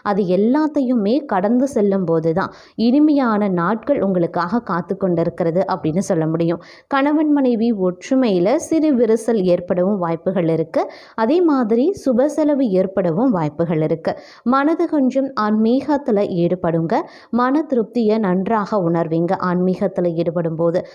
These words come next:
அதே மாதிரி சில நேரங்கள்ல வந்து நிதி நிலைமை வந்து ஏற்ற இறக்கமா இருக்கிறதுனால கொஞ்சம் வந்து உங்களுக்கு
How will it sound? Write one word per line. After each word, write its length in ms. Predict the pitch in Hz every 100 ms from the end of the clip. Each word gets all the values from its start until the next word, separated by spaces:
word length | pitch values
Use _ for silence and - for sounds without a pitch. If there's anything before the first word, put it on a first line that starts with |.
| - -
அதே 260 | 185 233
மாதிரி 500 | 254 233 208 208 294
சில 240 | 330 311 269
நேரங்கள்ல 640 | 247 269 302 294 262 233
வந்து 260 | 196 220 254
நிதி 340 | 226 233 277
நிலைமை 460 | 269 196 196 202 185
வந்து 380 | 160 175 311 - - -
ஏற்ற 380 | 214 269 285 311
இறக்கமா 540 | 285 247 247 226 233 254
இருக்கிறதுனால 800 | 202 202 220 214 208 185 190 302
கொஞ்சம் 400 | - 302 330 339
வந்து 300 | 254 190 190 -
உங்களுக்கு 600 | 190 185 175 - 415